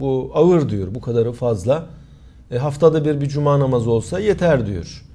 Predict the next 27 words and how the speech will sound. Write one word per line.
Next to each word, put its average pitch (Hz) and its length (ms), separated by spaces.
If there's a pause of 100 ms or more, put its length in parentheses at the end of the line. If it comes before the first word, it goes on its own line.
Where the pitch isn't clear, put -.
(240)
"Nasıl 143 280
ki," 127 120
diyor, 123 320 (320)
"Hristiyanlar 123 680
haftada 123 380
bir 117 160
kiliseye 117 460
gidiyor, 131 440 (160)
biz 135 160
de 127 60
haftada 123 400
bir 135 120
camiye, 123 440
cumaya 123 420
gideriz. 143 520 (280)
Bu 143 120
da 156 260 (280)
ibadetimizi 139 640
yapmak 127 340
için 165 320 (220)
yeterli 147 420
olur." 135 240 (440)
Nefis 170 260
kaçamak 170 520
yollar 147 300
arayabilir. 120 840 (260)
Ama 180 340